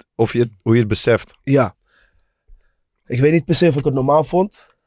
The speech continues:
Speaker 2: Maar op dat moment, ehm, voelde ik, zeg maar, wel van, "Hey,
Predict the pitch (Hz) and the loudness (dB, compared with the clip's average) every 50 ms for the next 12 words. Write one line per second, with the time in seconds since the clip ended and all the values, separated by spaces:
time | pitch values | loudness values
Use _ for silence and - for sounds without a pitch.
0 | - - _ _ - 117 127 127 127 123 120 117 139 135 131 139 131 131 131 131 | -20 -20 _ _ -8 -4 -4 -2 -2 -2 0 0 0 0 2 0 0 2 2 2
1 | 131 127 123 - _ 113 117 113 110 110 110 107 107 101 101 98 98 _ _ _ | 0 -2 -4 -6 _ -4 -2 -2 -2 -2 -4 -4 -6 -8 -10 -12 -16 _ _ _
2 | _ _ _ _ _ _ _ _ _ _ _ _ _ _ _ _ _ _ _ _ | _ _ _ _ _ _ _ _ _ _ _ _ _ _ _ _ _ _ _ _
3 | _ _ _ _ _ - - - - - - - - - 127 123 123 117 113 104 | _ _ _ _ _ -20 -20 -20 -20 -20 -20 -18 -4 0 2 2 4 2 0 -2
4 | - - 117 107 - 110 107 104 101 104 101 - - 98 82 87 101 98 82 78 | 0 -2 -2 -2 0 -2 -2 0 0 0 -2 -2 -2 -4 -4 -2 -2 -2 -2 -2
5 | 90 - | -6 -10